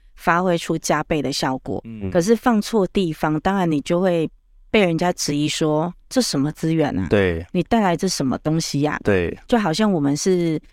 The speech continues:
Speaker 1: 骗人的一样。
Speaker 2: 嗯。
Speaker 1: 可是事实上，我觉得所有资源都是资源。
Speaker 2: 对。
Speaker 1: 所以做计划有一个很重要先决条件，就是我们虽然讲的是整合能力，
Speaker 2: 嗯。
Speaker 1: 可是我觉得在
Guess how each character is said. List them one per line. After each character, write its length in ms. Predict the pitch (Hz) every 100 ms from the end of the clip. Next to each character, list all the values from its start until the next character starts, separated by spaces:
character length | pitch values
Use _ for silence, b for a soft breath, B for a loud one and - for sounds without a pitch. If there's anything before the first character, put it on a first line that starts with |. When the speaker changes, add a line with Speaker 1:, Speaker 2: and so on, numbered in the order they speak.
| - -
Speaker 1:
骗 220 | 269 190
人 200 | 151 143
的 120 | 135
一 160 | 131 131
样。 240 | 151 107
Speaker 2:
嗯。 280 | 98 92 87 82
Speaker 1:
可 120 | -
是 120 | 196 262
事 180 | -
实 100 | 262
上， 320 | 208 233 202 160 -
我 120 | 156
觉 160 | 170
得 100 | 185
所 280 | 190 - 160
有 80 | 160
资 200 | - 156
源 160 | 151 139
都 140 | 139
是 140 | 143 143
资 240 | - 127
源。 280 | 131 95 - -
Speaker 2:
对。 220 | 87 78 -
Speaker 1:
所 140 | 233
以 100 | 233
做 200 | - 220
计 240 | - 220 202
划 180 | 208
有 140 | 170 147
一 40 |
个 120 | 165 170
很 180 | 151 147
重 220 | 175 170
要 180 | 175 160
先 240 | - 165
决 160 | 151 147
条 200 | 156 139
件， 240 | 165 151
就 120 | 160
是 500 | 151 165 160 143 - - _ _ _ -
我 100 | -
们 120 | 165 170
虽 160 | -
然 140 | 190 185
讲 160 | 139
的 80 | 131
是 140 | 147 160
整 240 | 151 110
合 160 | 135 135
能 300 | 135 104 101
力， 220 | 90 135
Speaker 2:
嗯。 40 | -
Speaker 1:
可 100 | 156
是 100 | 185
我 80 | 180
觉 120 | 165
得 60 |
在 120 | 160